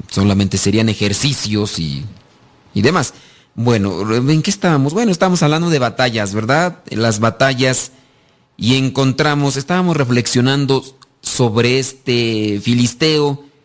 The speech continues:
y las batallas que podemos tener y cómo David se había ya animado a ir en contra de aquel filisteo, de aquel filisteo que estaba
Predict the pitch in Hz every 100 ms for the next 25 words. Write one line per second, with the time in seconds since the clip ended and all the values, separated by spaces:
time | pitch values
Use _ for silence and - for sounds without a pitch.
0 | _ - 117 107 113 - 135 131 - 113
1 | - 104 117 123 117 - 110 139 151 147
2 | 139 - _ _ - 120 113 156 160 151
3 | 143 - 123 113 113 147 185 156 151 -
4 | _ _ _ _ - - 98 107 139 131
5 | 113 131 139 - _ _ _ _ - -
6 | 120 127 127 131 160 233 269 254 - -
7 | 104 104 143 151 131 113 143 151 139 131
8 | - 107 104 87 - 131 131 - 110 101
9 | 95 - - 101 80 64 _ _ _ _
10 | _ - 101 - 131 120 110 104 - 143
11 | 156 156 80 76 - 117 120 104 87 80